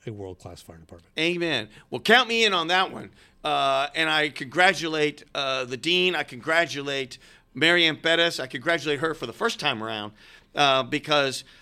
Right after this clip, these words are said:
Speaker 2: you know, like anything else, i-, if you can't get some sort of rational people at the table, well, you gotta find a way to, to, to really move forward.
Speaker 1: Right.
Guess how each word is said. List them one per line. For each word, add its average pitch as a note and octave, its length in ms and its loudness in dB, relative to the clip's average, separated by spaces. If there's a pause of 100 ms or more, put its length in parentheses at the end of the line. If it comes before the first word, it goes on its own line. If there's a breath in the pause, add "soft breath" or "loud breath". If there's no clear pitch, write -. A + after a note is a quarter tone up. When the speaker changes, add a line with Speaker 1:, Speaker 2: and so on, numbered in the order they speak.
(180 soft breath)
Speaker 2:
you D#3+ 120 -2
know, E3+ 120 4
like D#3+ 220 2
anything F3+ 320 2
else, F#3 340 0 (420 soft breath)
i-, - 160 -10
if D3 220 -6
you C#3+ 80 -2
can't F#3 560 0
get F3 240 -2
some E3 180 -2
sort E3 240 -4
of B2+ 120 -4 (400)
rational E3 540 0
people E3 320 -4
at - 60 -12
the - 60 -20
table, F3+ 480 -2 (540 soft breath)
well, E3+ 120 -6
you G#3 60 -4
gotta G#3 160 2
find G3+ 300 -2
a F#3 40 0
way F#3 140 -2
to, G3 80 -2
to, - 360 -8
to - 140 -8
really F#3 280 2 (100)
move F3+ 240 -2
forward. G#3 500 -4
Speaker 1:
Right. C3 200 -12